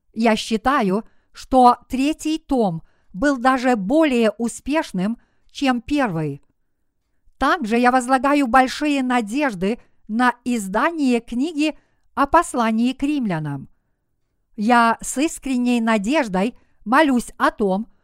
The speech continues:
чтобы люди прочитали наши будущие издания книги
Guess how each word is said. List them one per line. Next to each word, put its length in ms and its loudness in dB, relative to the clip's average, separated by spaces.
чтобы 420 0
люди 460 0
прочитали 840 -4
наши 560 -2
будущие 960 -2
издания 760 -2
книги 720 0